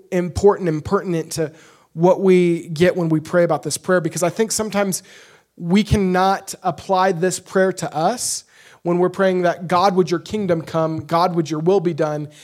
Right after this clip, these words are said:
It's immediately like, "God, would your will be done over here in somebody else's life? God, would your kingdom come over here?" But when we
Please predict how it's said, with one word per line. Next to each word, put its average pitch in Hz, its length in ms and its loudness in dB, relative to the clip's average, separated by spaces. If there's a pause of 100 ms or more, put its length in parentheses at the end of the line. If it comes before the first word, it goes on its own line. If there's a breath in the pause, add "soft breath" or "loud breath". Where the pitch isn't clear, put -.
(220 loud breath)
It's 165 220 0
immediately 190 500 0
like, 156 160 0 (280 soft breath)
"God, 190 240 0
would 160 140 -2
your 196 100 6
will 196 160 4
be 180 120 -2
done 180 240 0
over 147 220 -4
here 220 300 0
in 185 80 0
somebody 165 280 -4
else's 151 340 -6
life? 202 540 0
God, 170 240 2
would 156 140 -2
your 156 80 -6
kingdom 214 400 2
come 185 180 -2
over 156 220 0
here?" 208 420 0 (320 loud breath)
But 180 100 2
when 180 160 0
we 185 180 0